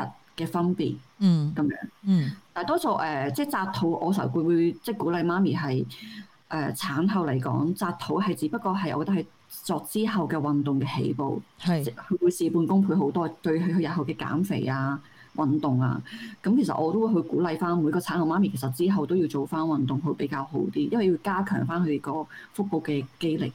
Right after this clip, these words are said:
Speaker 1: 噉樣。
Speaker 2: 同埋我想問吓呢，如果佢摘肚緊嘅時候，如果佢係，即係餵人奶呢，有，有冇唔同啊？噉喂，餵住，噉樣紮住好難餵喎。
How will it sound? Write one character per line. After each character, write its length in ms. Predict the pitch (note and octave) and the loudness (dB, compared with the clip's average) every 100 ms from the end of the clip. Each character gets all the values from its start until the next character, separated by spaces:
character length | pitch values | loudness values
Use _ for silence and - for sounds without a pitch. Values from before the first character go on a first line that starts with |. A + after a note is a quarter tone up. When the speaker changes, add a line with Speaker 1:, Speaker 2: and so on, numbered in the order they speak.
| - | -6
Speaker 1:
噉 60 | B3 | -2
樣。 300 | A#3+ - - | -2 -2 0
Speaker 2:
同 120 | A3+ | 4
埋 200 | G3+ F#3+ | 4 2
我 100 | C4+ | 0
想 140 | D#4+ | -2
問 140 | D#4+ A3+ | -2 0
吓 100 | G3 | 2
呢， 120 | F#3+ A#3 | 2 0
如 140 | F3 D3 | 0 0
果 160 | A#3 G3+ | 2 0
佢 80 | |
摘 160 | E3+ E3 | 0 -4
肚 260 | - F3 D#3+ | -4 -4 -4
緊 380 | E3+ D3+ F3+ A3 | -2 -2 -2 -2
嘅 100 | F3 | -4
時 180 | - D3 | -4 -4
候， 200 | D3 D3+ | -2 -2
如 240 | D3 E3+ | -2 -4
果 140 | A3+ F3+ | -2 -4
佢 60 | |
係， 300 | D#3+ C#3+ C#3+ - - - - - | -2 -4 -4 -8 -18 -20 -20 -4
即 120 | C4 | 0
係 540 | G#3 E3+ D3+ D3 D3 - F#2 E3+ | 0 0 0 -2 -2 -6 -6 0
餵 160 | F3 | 2
人 180 | E3+ B2+ | 2 0
奶 220 | B2 C3 E3+ | -4 -2 0
呢， 140 | G3+ - | -2 0
有， 140 | F3+ D#3+ E3+ | 0 0 0
有 100 | D#3 | 0
冇 100 | D#3+ | 0
唔 160 | D#3 C3 | -4 -6
同 200 | C3+ B2+ | -8 -8
啊？ 100 | D3 F3+ | -8 -6
噉 100 | F#3 - G#3 G3 - - | -8 -6 -4 -4 -6 -8
喂， 120 | G3+ G3 | -6 -4
餵 200 | - F#3 - - | -6 -8 -12 -10
住， 60 | G3 | -8
噉 40 | G#3+ | -4
樣 140 | C#4 B3 | -4 -2
紮 360 | G3+ F#3 - | -2 0 -2
住 80 | G3 | 0
好 40 | G#3+ C#4 | 0 0
難 120 | D#3 | 0
餵 220 | E3 E3 | 0 -2
喎。 320 | E3+ F3 F3 | 0 0 -2